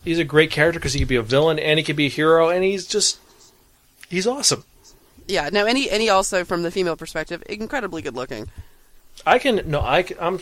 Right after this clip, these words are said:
Speaker 1: I'm straight and I can say he is a very well-aged and distinguished gentleman.
Speaker 2: Mm-hmm.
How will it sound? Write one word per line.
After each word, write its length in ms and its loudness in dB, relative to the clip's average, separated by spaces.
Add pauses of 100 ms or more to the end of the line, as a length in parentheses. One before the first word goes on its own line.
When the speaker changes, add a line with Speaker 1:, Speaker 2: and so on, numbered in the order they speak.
(160)
Speaker 1:
I'm 140 -2
straight 340 0
and 100 -6
I 100 -4
can 180 -6
say 200 0
he 320 -4
is 300 0
a 60 -10
very 480 2
well-aged 1300 -2
and 160 -6
distinguished 640 -2
gentleman. 420 -2
Speaker 2:
Mm-hmm. 140 -4